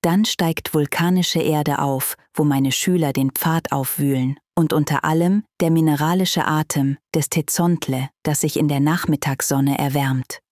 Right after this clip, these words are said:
Sie finden mich dort, wo der Rollstuhl zwischen die Vulkansteine passt. Mein Thron zwischen dem Hibiskus. Mein Gefängnis, wenn ich ehrlich bin. Einen verletzten Kolibri in meinen Handflächen geborgen.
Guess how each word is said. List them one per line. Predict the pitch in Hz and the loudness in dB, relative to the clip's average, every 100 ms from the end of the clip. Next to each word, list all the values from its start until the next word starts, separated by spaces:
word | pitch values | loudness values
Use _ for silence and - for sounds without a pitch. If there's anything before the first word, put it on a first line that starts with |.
| _ _ _ _ - | _ _ _ _ -2
Sie | 196 | -2
finden | - 220 226 180 | 2 2 2 2
mich | 156 - | 0 0
dort, | 156 170 - 170 | 0 0 -2 0
wo | |
der | 160 147 | 0 0
Rollstuhl | 147 175 190 - 170 160 | 0 0 -2 -2 0 0
zwischen | - 156 156 | -2 0 0
die | 147 | 0
Vulkansteine | 151 151 - 165 147 143 131 131 | 0 0 2 2 2 0 0 -2
passt. | - 131 - - - _ _ _ _ _ | -2 -4 -4 -8 -16 _ _ _ _ _
Mein | 170 160 | 0 0
Thron | 151 175 190 165 | 2 0 2 2
zwischen | - 147 - 143 | 0 -2 0 0
dem | 139 | 0
Hibiskus. | 135 143 175 - - 127 - - _ _ _ _ _ _ _ | 0 0 0 -2 -4 -4 -4 -8 _ _ _ _ _ _ _
Mein | 156 147 | 0 2
Gefängnis, | 143 139 180 185 151 127 - - _ _ _ | 0 0 0 2 2 0 -4 -10 _ _ _
wenn | 151 139 | -2 0
ich | 135 151 | 0 -2
ehrlich | 143 131 - | -2 -2 -2
bin. | 139 127 131 _ _ _ _ _ _ _ _ | -2 -2 -4 _ _ _ _ _ _ _ _
Einen | 185 185 | 0 2
verletzten | 185 202 190 220 - 220 202 | 2 2 0 0 -2 0 0
Kolibri | - 185 139 - 139 135 | 0 2 2 0 0 0
in | - 143 | 2 2
meinen | 143 143 139 | 2 2 2
Handflächen | 156 151 156 139 - 147 | 0 0 -2 -2 0 0
geborgen. | 139 147 139 135 135 | 0 -2 0 0 -4